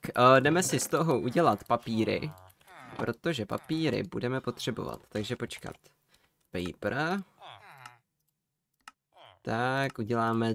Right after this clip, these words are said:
tunu. Tunu papíru. Protože s papírama se nejlépe obchoduje.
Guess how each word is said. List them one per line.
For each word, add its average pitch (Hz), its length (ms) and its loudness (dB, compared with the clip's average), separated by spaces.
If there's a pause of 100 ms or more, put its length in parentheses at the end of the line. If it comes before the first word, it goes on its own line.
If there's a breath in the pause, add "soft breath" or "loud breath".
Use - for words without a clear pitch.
(160)
tunu. 107 580 0 (340)
Tunu 143 300 0
papíru. 117 800 -2 (1160)
Protože 120 460 -2
s - 60 -6
papírama 139 580 -2
se 143 160 -4
nejlépe 131 460 0
obchoduje. 110 720 0